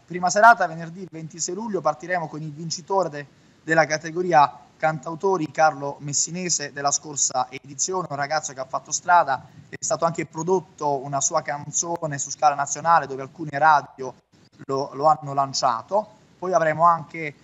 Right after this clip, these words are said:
eh, la, sempre, eh, nella prima serata, avremo un altro ospite, anche lui, eh, molto, eh, sentito nella nostra città, San Marco e Lamis, che è Luciano Mastromauro,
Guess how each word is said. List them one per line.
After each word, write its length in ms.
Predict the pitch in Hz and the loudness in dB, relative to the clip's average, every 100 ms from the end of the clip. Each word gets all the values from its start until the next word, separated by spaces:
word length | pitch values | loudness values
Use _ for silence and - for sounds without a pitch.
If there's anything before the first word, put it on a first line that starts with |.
| _ | _
eh, 120 | 143 | -2
la, 300 | 143 139 135 131 117 _ _ _ _ _ | 2 4 2 -4 -16 _ _ _ _ _
sempre, 720 | - 165 165 147 147 143 - | -4 -2 -2 -2 -2 -2 -4
eh, 180 | 127 127 | -8 -8
nella 280 | 151 143 | -4 -2
prima 260 | 139 151 139 | -2 -6 -6
serata, 800 | - 180 165 160 156 165 160 165 | -4 4 6 6 4 2 0 0
avremo 360 | 135 151 147 143 | -2 -4 -6 -10
un 120 | 147 | -4
altro 360 | 151 151 156 | -4 -4 -8
ospite, 340 | 156 139 151 139 | -6 -6 -10 -12
anche 240 | 139 147 | -12 -12
lui, 280 | 147 151 139 - _ _ _ | -12 -12 -12 -16 _ _ _
eh, 120 | - | -12
molto, 840 | 127 143 139 - 139 135 - 127 - | -10 -10 -12 -8 -6 -4 -6 -10 -8
eh, 60 | 123 | -8
sentito 640 | - 139 - 180 160 139 | -6 -8 -8 -6 -6 -4
nella 160 | 131 131 | -4 -2
nostra 320 | 139 131 135 | -4 -6 -10
città, 320 | 127 - 147 | -12 -4 0
San 160 | 139 131 | 0 -2
Marco 240 | 131 120 | -8 -10
e 40 | 143 | -2
Lamis, 340 | 151 143 127 | 0 0 -6
che 100 | - | -10
è 20 | |
Luciano 300 | 135 131 143 | -14 -8 -6
Mastromauro, 840 | 135 135 - 143 - 165 151 131 | -6 -8 -10 -6 4 4 4 0